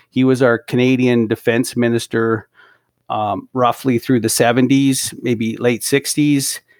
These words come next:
Um, and he, he's, he's been speaking much the same stuff.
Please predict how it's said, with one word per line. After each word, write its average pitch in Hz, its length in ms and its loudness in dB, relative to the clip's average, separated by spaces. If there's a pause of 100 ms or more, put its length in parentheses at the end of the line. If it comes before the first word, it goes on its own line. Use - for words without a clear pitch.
(320)
Um, 120 400 2
and 123 120 0
he, 151 360 2
he's, 151 400 0
he's 156 260 0
been 151 160 2
speaking 143 640 0
much 135 360 0
the 135 80 -4
same 131 340 -2
stuff. - 580 -2